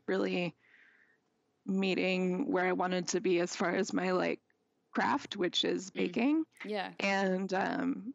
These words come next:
Speaker 1: so I wanted to be working at a place that kind of, like, fostered, um, like, a mastery in
Speaker 2: Mm.
Speaker 1: specifically for me in croissants.
Speaker 2: Mm-hmm.
Speaker 1: And, uh, <laughs> which is, seems really ridiculous to
Speaker 2: It's hi-,
Speaker 1: say.
Speaker 2: it's highly
Speaker 1: But
Speaker 2: specific. <laughs>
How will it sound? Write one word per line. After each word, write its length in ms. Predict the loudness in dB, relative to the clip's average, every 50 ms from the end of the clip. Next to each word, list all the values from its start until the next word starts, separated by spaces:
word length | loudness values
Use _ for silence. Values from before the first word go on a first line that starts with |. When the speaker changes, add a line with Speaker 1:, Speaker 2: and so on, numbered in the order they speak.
| _ _
Speaker 1:
so 220 | -10 -4 -2 0 2
I 120 | 2 2
wanted 300 | 0 0 0 -2 -2 -2
to 80 | -2 -2
be 100 | 0 0
working 320 | 0 0 0 0 2 2
at 80 | 2 2
a 60 | 0
place 320 | 0 0 0 0 0 0 0
that 160 | -4 -2 -2
kind 220 | -2 0 0 0
of, 120 | 0 0 0
like, 280 | 0 0 0 -2 -6 -18 _ _ _ _
fostered, 840 | -10 -4 -2 0 0 0 -2 -2 -2 0 0 2 2 2 0 0 -4 -8 _ _ -6
um, 440 | -4 -2 -2 -2 -2 -2 -2 -4 -4 _ _ -10
like, 180 | -6 -6 -6 -4 -4
a 60 | -2
mastery 840 | 0 0 2 0 0 -2 -4 -4 -2 0 0 2 2 0 0 -2 -6 -6 -4
in 460 | -2 0 2 2 2 2 2 0 -2
Speaker 2:
Mm. 300 | -2 -4 -8 -8 -8 -10 -14 -20 _ _ _ -8
Speaker 1:
specifically 720 | -6 -4 -2 0 0 0 0 -2 0 -2 -2 0 0 -2
for 160 | 0 0 0
me 220 | 0 2 2 2 2
in 120 | 0 0
croissants. 720 | -2 -2 -4 -2 -2 -2 -4 -4 -6 -10 -14 -16 -14 -12 -8 -2
Speaker 2:
Mm-hmm. 340 | 0 0 0 -2 -4 -8 -4 -2
Speaker 1:
And, 400 | 0 2 2 2 0 0 0 0
uh, 320 | 0 0 2 2 2 0
<laughs> 200 | 0 0 -2 -2
which 160 | -4 -4 -2 -2
is, 360 | -2 -2 -4 -8 -14 -18 -20 -20 _ -18
seems 400 | -8 -2 2 2 4 4 4 2
really 180 | 2 2 2 2
ridiculous 580 | 2 0 0 -2 -2 -2 -2 -2 -2 -4 -4 -4
to 80 | -4
Speaker 2:
It's 80 | -2 0
hi-, 100 | 0 0
Speaker 1:
say. 140 | 0 0 -2 -4
Speaker 2:
it's 160 | -6 -4 0
highly 240 | 2 4 4 6 4
Speaker 1:
But 40 | 2 2
Speaker 2:
specific. 500 | 0 0 0 2 2 2 2 0 0 0
<laughs> 760 | 0 0 -2 -2 -2 -2 -4 -2 0 -2 -2 -2 -4 -6